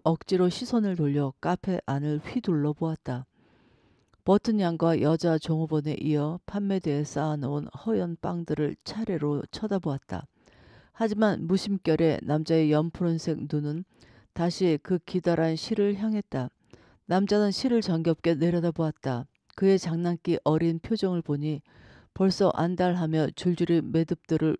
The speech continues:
묶고 푸는 모습을 상상하는 게 틀림없었다. 영국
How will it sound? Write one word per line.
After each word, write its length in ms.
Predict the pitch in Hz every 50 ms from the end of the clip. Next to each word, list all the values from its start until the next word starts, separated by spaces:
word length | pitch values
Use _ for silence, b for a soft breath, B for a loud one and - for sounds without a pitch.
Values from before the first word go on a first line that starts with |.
| _ -
묶고 580 | - 160 170 165 _ - 165 165 151 - - - -
푸는 400 | - - 240 233 226 208 - -
모습을 420 | - 147 151 - - - 143 151
상상하는 640 | 156 - 190 190 196 - 196 180 170 175 160 147 139
게 100 | 135 147
틀림없었다. 920 | - - 202 208 196 185 170 165 - - - 165 - _ - 131 117 - _ _ _ _ _ _ _ _ _ _ _ _ _ _ _ _ _ _ _ _ _ b b b b b b b b b b b b b b b
영국 400 | 190 208 214 220 220 214 196 -